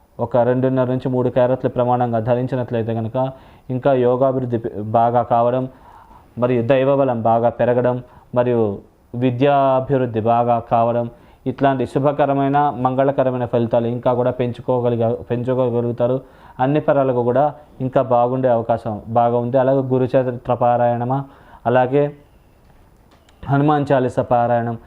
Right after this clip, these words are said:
ఇట్లాంటివి చేసుకోవడం వల్ల, అలాగే పెద్దవాళ్ళని రోజు దండం పెట్టుకుని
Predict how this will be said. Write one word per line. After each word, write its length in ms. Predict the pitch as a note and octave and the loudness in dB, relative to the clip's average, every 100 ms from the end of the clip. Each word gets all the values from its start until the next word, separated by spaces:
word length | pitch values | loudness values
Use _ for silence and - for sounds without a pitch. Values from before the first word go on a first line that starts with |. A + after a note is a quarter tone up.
| - - - | -20 -12 -8
ఇట్లాంటివి 440 | B2 C#3 C3+ A#2+ A#2+ | 0 0 2 0 0
చేసుకోవడం 500 | A#2+ - C3 B2 A#2+ | -2 0 -2 0 0
వల్ల, 320 | A#2 B2 C3+ C3+ - - - - - | 0 2 0 -4 -18 -20 -20 -12 0
అలాగే 420 | C3 C#3 C#3+ D3 - - | 0 2 0 -2 -4 0
పెద్దవాళ్ళని 840 | C3+ C#3 C#3 C3+ C3+ B2+ A2+ G#2 - _ _ - A#2 | 0 2 2 2 0 -2 -4 -6 -12 _ _ -16 -4
రోజు 420 | B2 B2+ C3 B2 A#2 | 0 0 0 0 0
దండం 280 | B2+ C3+ C#3 | 0 0 0
పెట్టుకుని 500 | C3 B2+ B2 A2 | 0 -2 -4 -4